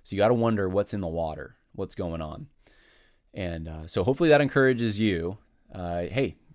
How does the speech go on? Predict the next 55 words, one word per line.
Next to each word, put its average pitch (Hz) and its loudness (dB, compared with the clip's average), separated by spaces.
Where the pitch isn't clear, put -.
whatever 110 4
you 156 2
can 147 -2
do, 110 0
be, 117 -4
be 107 -2
part 143 4
of 78 -8
this. - -14
I'm - -8
not 123 2
saying 135 2
call 131 8
yourself 127 6
a 113 -4
Christian 113 -2
nationalist 95 -4
or 101 -4
anything 101 -6
like 90 -6
that. 80 -2
You 87 -2
don't 98 -2
have 113 2
to. 95 -4
If 92 -6
you 135 2
want 190 8
to, 80 -2
go 113 4
for - -4
it. - -12
But, 92 0
uh, 92 -2
just 127 -10
get 180 0
involved 156 -6
in 104 -6
your 104 -2
community. 127 -4
And 90 -6
if 92 -10
you've 113 -6
been 92 -4
sitting 127 -4
on 117 2
the 107 -2
sidelines 110 0
and 92 -6
you've 92 -6
been 92 -8
watching 104 -2
other 92 -4
people, 101 -2
and 87 -12